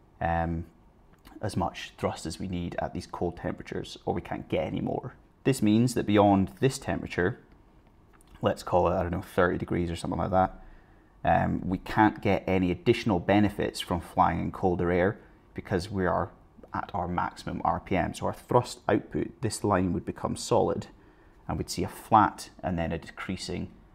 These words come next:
level of thrust as the temperature increases.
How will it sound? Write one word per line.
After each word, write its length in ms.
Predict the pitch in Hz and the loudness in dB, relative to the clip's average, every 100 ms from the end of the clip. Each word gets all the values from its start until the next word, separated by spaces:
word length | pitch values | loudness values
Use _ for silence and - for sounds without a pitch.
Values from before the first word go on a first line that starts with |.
| - _ | -20 _
level 320 | - 87 85 87 | -2 -2 0 -4
of 80 | |
thrust 500 | - - 90 - - - _ - | -4 0 0 -2 -16 -20 _ -8
as 360 | 87 85 85 - - | -4 -2 -4 -10 -10
the 200 | 90 87 | -8 -8
temperature 520 | - 87 - - - | -6 -6 -6 -8 -8
increases. 680 | - - - - - - - | -6 -6 -6 -10 -10 -14 -14